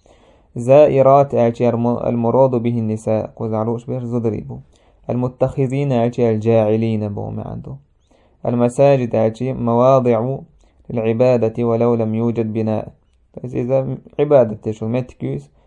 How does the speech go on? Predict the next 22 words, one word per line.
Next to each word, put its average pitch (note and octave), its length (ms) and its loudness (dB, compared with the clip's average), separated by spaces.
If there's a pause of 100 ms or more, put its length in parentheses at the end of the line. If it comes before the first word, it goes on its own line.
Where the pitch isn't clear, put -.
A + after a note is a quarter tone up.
(180)
تجينا B2 340 -4
غشلو A#2+ 380 -2
يا G#2 200 -4
تع G#2 220 -12
مسجد. B2 520 -6 (580)
عبادة A#2+ 340 2
تشو A2 340 -8
متكيوس B2 680 -6 (640)
تجينا B2+ 500 -4
غشلو A#2+ 400 -4
يا G#2 180 -4
تع. G#2 220 -10 (680)
السرج C#3+ 540 2
آتي A2+ 320 2
المراد A#2 420 2
به، B2 600 -4 (420)
قزع، A#2 540 -6 (220)
المراد B2 420 0
بها، B2 580 -2 (420)
قزع B2 300 -2
لوش B2 260 -4
تجا، A#2 440 -4